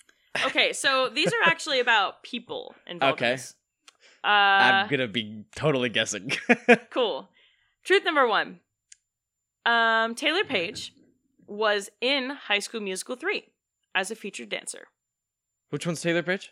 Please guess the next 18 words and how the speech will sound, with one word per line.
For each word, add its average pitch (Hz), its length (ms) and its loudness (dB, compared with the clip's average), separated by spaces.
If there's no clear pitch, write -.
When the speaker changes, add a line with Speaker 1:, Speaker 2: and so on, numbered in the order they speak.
Speaker 1:
Zola. 196 340 -4
Speaker 2:
Oh, 196 220 8
her, 160 400 0
uh, 151 200 4
her 147 240 6
herself, 147 360 2
actually? 202 400 0
Or 185 120 6
the 151 120 4
actor? 135 380 2
Speaker 1:
Oh, 302 120 8
sorry, 233 240 2
the 196 120 0
actor. 147 280 -2
Speaker 2:
Okay, 135 280 2
Speaker 1:
The 208 100 0
Speaker 2:
okay. 143 100 2
Speaker 1:
actor. 87 120 -8